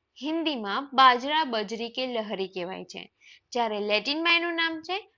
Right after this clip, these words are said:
પેનિસેટમ ગ્લુકોમ કે જેની ફેમિલી છે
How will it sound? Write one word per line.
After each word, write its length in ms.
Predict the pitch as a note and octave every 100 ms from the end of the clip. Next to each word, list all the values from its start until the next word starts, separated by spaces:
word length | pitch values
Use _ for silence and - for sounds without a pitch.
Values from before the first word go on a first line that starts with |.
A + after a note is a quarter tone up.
| _ _
પેનિસેટમ 640 | F4+ A#4 A4+ G4 F#4 F4+ G4 _ _ -
ગ્લુકોમ 520 | A3+ A3 G#3+ E3 D#3 - _ _ _ -
કે 100 | F#4
જેની 220 | G4 F#4+
ફેમિલી 420 | F#4+ F4+ F4+ F4+
છે 160 | F4